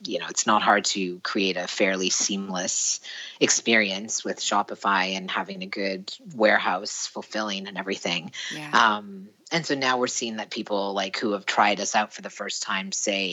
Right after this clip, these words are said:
Speaker 1: in early summer or very late spring, are going, "Okay, yeah, I'm gonna, I'm gonna, I'm gonna come back." And so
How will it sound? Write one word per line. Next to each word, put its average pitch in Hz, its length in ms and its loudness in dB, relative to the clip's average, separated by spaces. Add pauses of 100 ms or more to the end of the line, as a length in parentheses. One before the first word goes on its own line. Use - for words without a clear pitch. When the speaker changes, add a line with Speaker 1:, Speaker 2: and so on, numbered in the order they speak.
Speaker 1:
in 95 200 -10 (680)
early 117 280 4
summer 104 640 0
or 92 400 -4 (600)
very 110 320 2
late 101 220 0
spring, 101 380 0
are 98 80 -2
going, - 360 -2
"Okay, - 420 0
yeah, 117 160 4
I'm 110 180 2
gonna, 104 360 -6 (220)
I'm 110 160 0
gonna, 101 320 0 (680)
I'm 147 60 -2
gonna 127 120 6
come 120 180 2
back." 110 340 4
And 110 100 -8
so 104 380 -2